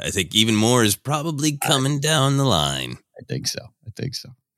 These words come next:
Speaker 1: Yeah, I thought this episode was, was, uh, really great, uh, because I, I, I do love the big action that, that is, uh,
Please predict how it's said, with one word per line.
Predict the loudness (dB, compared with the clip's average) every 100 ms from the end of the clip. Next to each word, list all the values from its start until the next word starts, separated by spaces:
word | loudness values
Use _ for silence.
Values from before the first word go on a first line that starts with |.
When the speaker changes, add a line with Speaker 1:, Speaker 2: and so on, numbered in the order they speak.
| _ -20 _
Speaker 1:
Yeah, | 0 2
I |
thought | 2 2
this | 2 2
episode | 2 2 2
was, | 2 0 -2 -4
was, | 0 2 2 -2
uh, | -10 _ _ -12 -10 -6
really | -2 2 6 6 6 4 0 -10 -4
great, | 0 2 2 0 -2
uh, | 0
because | -2 -4 -4 -4 -6
I, | -8 -6
I, | -6 -4
I |
do | 2 4
love | 4 4
the |
big | 0 -2
action | -2 -6 -8
that, | -8 -8
that | -4 -2 0
is, | -2 -4
uh, | -6 -6 -6